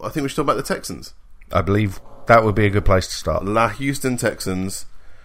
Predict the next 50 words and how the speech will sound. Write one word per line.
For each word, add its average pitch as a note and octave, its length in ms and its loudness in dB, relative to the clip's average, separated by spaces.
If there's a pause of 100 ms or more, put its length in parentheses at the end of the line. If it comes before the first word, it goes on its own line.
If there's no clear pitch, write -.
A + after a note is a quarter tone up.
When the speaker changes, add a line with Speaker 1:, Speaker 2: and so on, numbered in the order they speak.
(380)
Speaker 1:
So, F#2+ 300 4 (1200)
I F#3 140 4
think F3+ 340 -2
they're D#3 260 6
actually A#2 460 0
in A2+ 220 0
the A2 60 2
best - 480 -2
shape A2 400 -2
out D#2 200 -2
of E2 40 -6
these E2 220 -6
three E2+ 200 -4
teams. E2 280 -8
Don't A2 120 -2
know - 20 2
about F2+ 180 0
you F2 120 -2
guys. C#2+ 360 -8 (380)
Speaker 2:
Well, E3+ 320 4
let's F#3 180 6
be C3+ 80 8
honest. A2+ 240 6
Start E3 280 8
of D3 40 -4
the C3+ 80 0
season, A#2+ 460 2
you G2+ 160 2
would G#2 100 2
have G2+ 80 0
said G2 220 0
the G2 80 -8
Texans G2+ 680 2
were F#2+ 640 4 (220)
probably A2+ 260 8
pushing G2+ 360 8
for G2 100 0
a F#2+ 60 6
wild F#2+ 300 8
card G#2 260 4 (200)
Speaker 1:
Mm-hmm. G#2+ 360 0
Speaker 2:
when G2 120 2
you G2 120 4
look F#2+ 180 4
at F#2 60 4
their F#2 120 4
squad G2+ 320 0
on G2 140 2
paper. G2 440 4 (420)
Um, F#2 720 4